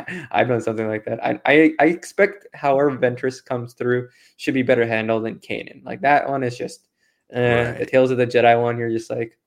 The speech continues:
Speaker 2: Yeah, they
Speaker 1: "Okay,
Speaker 2: feel
Speaker 1: I can,"
Speaker 2: unnecessary.
Speaker 1: yeah. Yeah, that's unnecessary. I feel like I can work my head around it. This one, it could be the biggest swing, and if it, if it messes up, yeah, then we're gonna, well, we'll be, we'll be public about our gripes that we,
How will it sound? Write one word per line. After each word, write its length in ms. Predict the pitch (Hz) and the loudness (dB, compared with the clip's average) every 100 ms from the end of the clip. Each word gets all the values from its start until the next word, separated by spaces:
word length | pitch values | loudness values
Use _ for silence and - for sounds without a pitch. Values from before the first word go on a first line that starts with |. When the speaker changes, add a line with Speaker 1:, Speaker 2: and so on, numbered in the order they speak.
| _ _ _ _ _ - - _ _ | _ _ _ _ _ -20 -20 _ _
Speaker 2:
Yeah, 240 | 117 110 | -4 0
they 80 | 90 | 0
Speaker 1:
"Okay, 100 | 90 | 2
Speaker 2:
feel 60 | 113 | 2
Speaker 1:
I 20 | |
can," 60 | 95 | 2
Speaker 2:
unnecessary. 600 | 90 82 82 - - - - | 2 -2 -2 -6 -8 -10 -12
Speaker 1:
yeah. 60 | 170 _ _ _ _ 135 | -18 _ _ _ _ -2
Yeah, 220 | 127 - | 0 2
that's 220 | 127 127 | 0 0
unnecessary. 720 | 127 139 - - 139 135 131 | -2 -2 -4 -4 -2 0 0
I 40 | 123 | -2
feel 220 | 131 131 | 0 0
like 120 | 123 | 0
I 80 | 117 | -2
can 220 | 123 120 | -6 -8
work 200 | 120 120 | -8 -8
my 100 | 120 | -10
head 220 | 120 127 | -8 -6
around 240 | 127 123 123 | -4 -4 -4
it. 160 | 117 - | -6 -4
This 220 | 180 - | -6 -2
one, 320 | 180 175 165 - _ _ _ _ _ _ - - - _ _ _ | -4 -4 -6 -12 _ _ _ _ _ _ -20 -20 -20 _ _ _
it 200 | 139 156 | -2 -2
could 240 | - 170 160 | 2 2 4
be 120 | 170 | 2
the 100 | 151 | 2
biggest 460 | 131 131 135 - | 2 0 -2 -6
swing, 480 | - 127 123 147 156 - | -6 -2 -2 -4 -10 -10
and 160 | 117 | -8
if 140 | 117 123 | -6 -6
it, 220 | 120 _ _ | -8 _ _
if 160 | 123 | -12
it 120 | 120 98 | -12 -10
messes 360 | 110 117 - | -10 -10 -4
up, 340 | 135 190 190 - | 2 2 2 -10
yeah, 420 | 135 127 143 123 | -10 -2 0 0
then 220 | 117 131 127 | -2 -6 -6
we're 80 | |
gonna, 220 | 123 117 117 - | -8 -8 -10 -10
well, 280 | 131 135 113 | -4 -4 -2
we'll 320 | 139 160 123 | 2 2 0
be, 340 | 123 135 120 - - _ _ | -4 -2 -2 -6 -20 _ _
we'll 260 | 113 170 220 | 4 8 8
be 160 | 156 | 6
public 320 | - 139 139 | 2 -2 -4
about 160 | 123 120 | -2 -4
our 80 | 123 | -2
gripes 260 | 117 110 | -4 -6
that 100 | - | -8
we, 180 | 107 113 | -12 -12